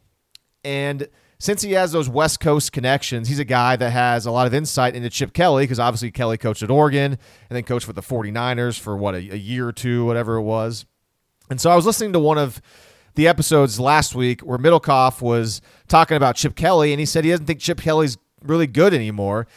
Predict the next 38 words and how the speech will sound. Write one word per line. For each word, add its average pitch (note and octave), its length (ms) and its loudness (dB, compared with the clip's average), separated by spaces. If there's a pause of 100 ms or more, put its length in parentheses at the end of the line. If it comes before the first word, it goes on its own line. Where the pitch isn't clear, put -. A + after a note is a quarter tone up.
(180)
He D3+ 60 -6
says D#3 180 0
that D3 120 -4
Kelly E3 360 4
has B2+ 160 0
lost C3+ 340 2
his D3+ 140 -4
fastball, A2 720 0 (320)
and C#3+ 340 0
he C3 180 0
mentioned E3+ 340 0
that C#3+ 100 2
he D3+ 140 0
was C3+ 160 -2
D D#3 320 0
Ming D3+ 160 -2
with B2+ 180 -2
Bruce C#3+ 260 -2
Feldman C#3+ 360 0
on A2+ 160 -6
Twitter, C#3+ 460 -2 (300)
and C3 240 -4
Bruce E3 240 0
Feldman F#3+ 380 2
said C#3+ 200 -2
that C3 80 0
he D3 120 0
thinks C#3 460 -4
Chip - 200 -4
Kelly D3+ 280 2
is B2 80 -2
still D3+ 240 0
a A#2+ 40 -2
top C3+ 280 0
fifteen B2+ 500 -4
college A#2 300 0
football A2+ 340 -2
coach, G#2 460 -8